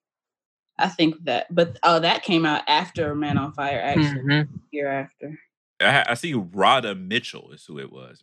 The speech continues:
Speaker 3: apparently.
Speaker 2: Really? Oh,
Speaker 3: Yeah.
Speaker 2: okay.
Speaker 3: She looked
Speaker 2: It
Speaker 3: like Cameron Diaz. She looked like
Speaker 2: Right. Yeah, yeah. So, but I remember saying, like, "That's a heavy picture." And I remember she held her own with Denzel Washington. She held her own.
Speaker 1: Oh, you know,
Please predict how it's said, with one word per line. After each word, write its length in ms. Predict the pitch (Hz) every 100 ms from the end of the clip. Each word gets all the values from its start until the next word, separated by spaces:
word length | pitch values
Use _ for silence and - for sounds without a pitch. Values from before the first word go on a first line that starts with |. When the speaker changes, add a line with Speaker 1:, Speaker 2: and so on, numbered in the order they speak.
| _
Speaker 3:
apparently. 460 | - - - - -
Speaker 2:
Really? 440 | 165 330 453 494 -
Oh, 160 | 202 180
Speaker 3:
Yeah. 60 | 151
Speaker 2:
okay. 300 | - 117 - -
Speaker 3:
She 120 | 160
looked 100 | 320
Speaker 2:
It 20 | 220
Speaker 3:
like 40 |
Cameron 300 | 143 117 107
Diaz. 240 | 90 85 -
She 100 | 156
looked 120 | 143
like 80 | 135
Speaker 2:
Right. 260 | 151 123 117 _ _
Yeah, 300 | 143 135 110
yeah. 380 | 110 113 - 113 131 _ _
So, 180 | - - - _ _ _ -
but 100 | 139
I 60 |
remember 440 | 170 175 180 180 160
saying, 420 | - 160 143 135
like, 240 | 131 127 - _
"That's 220 | 180 254 143
a 100 | 131
heavy 400 | 156 180 156 139
picture." 420 | 196 262 - 120
And 160 | 139 156
I 60 |
remember 260 | 190 - -
she 180 | - 320
held 240 | - -
her 120 | 330
own 200 | 285 320
with 160 | 247 208
Denzel 380 | 220 208 208 196
Washington. 540 | 214 285 170 135 127
She 220 | - 262 262
held 240 | 208 208
her 180 | 208 226
own. 120 | 190
Speaker 1:
Oh, 600 | 240 262 269 269 262 214
you 160 | 185 233
know, 180 | 285